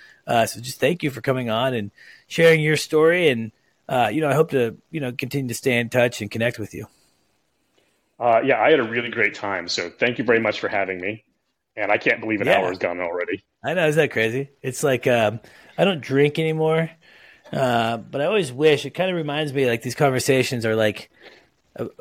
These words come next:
Speaker 1: over a beer, you know, two helicopter pilots talking about, you know, so, uh, I always thought it'd be kinda fun to, like, drink a beer and do the podcast at the same time, even though it's only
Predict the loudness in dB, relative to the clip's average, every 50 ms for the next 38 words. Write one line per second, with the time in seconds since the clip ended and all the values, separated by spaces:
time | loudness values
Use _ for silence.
0 | -6 2 4 4 4 6 4 2 2 0 0 2 4 4 4 4 4 4 2 0
1 | -2 -6 -10 _ -8 -6 -4 -4 -4 -4 -2 0 2 2 2 2 2 2 0 0
2 | 0 -4 -10 -6 -2 -2 0 0 -2 -4 -6 -6 -4 -2 -2 -4 -4 -8 -12 -10
3 | -8 -8 -8 -8 -10 -14 _ _ _ _ -20 _ _ _ _ _ _ _ -4 0
4 | 0 0 0 0 0 0 0 0 -2 -4 -10 -12 -12 -12 -16 -20 -20 _ _ _
5 | _ _ _ _ -8 -6 -4 -2 -2 -2 -2 -2 -2 -2 0 2 2 0 0 -2
6 | -4 -4 -4 -4 -6 -2 0 0 0 0 0 -2 -2 -2 -4 -6 -6 -6 -6 -6
7 | -2 0 0 2 2 0 0 -2 -4 -4 -4 -4 -6 -8 -10 -8 -6 -6 -4 0
8 | 0 0 0 2 0 -2 -2 -2 -6 -10 -10 -6 -4 -4 -4 -2 -2 0 0 0
9 | -2 -6 -10 _ -4 -2 0 2 4 4 6 6 6 4 4 2 0 0 2 2
10 | 0 2 2 2 2 0 -2 -6